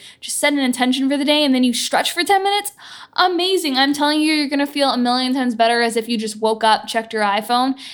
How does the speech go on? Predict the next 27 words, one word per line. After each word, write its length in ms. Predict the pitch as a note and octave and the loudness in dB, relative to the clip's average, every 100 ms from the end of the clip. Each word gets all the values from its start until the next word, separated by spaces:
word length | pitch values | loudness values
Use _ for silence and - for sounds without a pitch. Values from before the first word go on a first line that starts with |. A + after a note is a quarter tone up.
| - | -4
and, 680 | A#3 A3 G#3 G3 F#3+ - - _ _ - | 2 2 2 -4 -10 -16 -20 _ _ -2
and 140 | B3 G#3 | 0 2
just 200 | F#3+ F#3+ | -2 -4
went 280 | F#3+ G3+ | 0 2
on 140 | G#3 G#3 | 2 0
with 100 | G#3 | -2
your 140 | G3 | -4
day. 300 | F#3+ B2+ G2 - - | -2 -4 -6 -14 -16
Because 360 | - A3 B3+ A#3 | -10 0 0 0
when 160 | A#3+ B3+ | 0 2
you 120 | B3 | 2
do 200 | B3+ D4+ | 2 4
that, 320 | B3+ A3+ - | 4 2 0
you're 140 | A#3 A3 | -4 -2
in 80 | |
a 60 | A3 | -2
very 360 | G#3+ A3 A#3 A3 | 0 2 2 0
reactive 580 | G3 E3 G#3 - G3+ | -2 -2 -2 -4 -6
state, 480 | G3 - D#3+ C#3+ - - | -6 -6 -4 -6 -8 0
and 120 | A#3+ | 0
you 180 | A#3 - - | 0 -2 2
always 580 | C4 D4+ C4 G#3+ G3+ | 4 6 4 2 0
want 300 | - G#3+ G3+ G#3 | -2 -2 -2 -4
to 140 | A3 | -6
respond 720 | G#3 - - A#3 C4+ D#4 D4+ | -6 -6 2 4 4 2 0
versus 400 | A3+ A3+ A3+ G#3 | -2 -2 -6 -8
react. 560 | G3 F#3 F3+ - - | -8 -6 -6 -8 -14